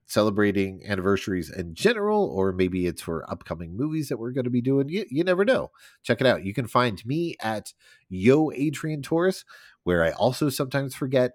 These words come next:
you know, to, to post stuff on Twitter, but I'm getting better at that. You know, that'll be a goal for twenty twenty-one, is to, to make sure that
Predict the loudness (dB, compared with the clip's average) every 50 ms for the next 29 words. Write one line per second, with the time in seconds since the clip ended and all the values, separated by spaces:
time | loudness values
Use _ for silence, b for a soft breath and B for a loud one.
0 | _ _ -6 -4 -2 -2 -2 -2 -4 -6 -2 0 2 2 2 2 0 -2 -6 -8
1 | -6 -2 -2 -2 -2 -2 -2 -2 0 0 0 -2 -2 -2 -6 -6 -4 -2 -2 -2
2 | -2 -4 -4 -2 -2 -2 -2 -2 0 0 2 2 2 0 -2 -4 -6 -6 -6 -6
3 | -6 -10 -10 -10 -10 -8 -6 -6 -4 -2 -2 -2 0 0 0 0 0 -2 -4 b
4 | b b b b b b b b -4 -2 2 6 6 8 8 6 4 2 0 0
5 | 0 0 0 0 -2 -4 -6 -10 -8 -6 -6 -4 -4 -6 -4 -4 -2 -2 -2 0
6 | 0 -2 -2 -4 -6 -8 -10 -10 -10 -12 -10 -8 -8 -8 -8 -10 -12 _ _ _
7 | _ _ _ _ _ _ -8 -6 -2 0 -2 -2 -2 -4 -2 0 2 2 4 2
8 | 2 2 2 2 0 0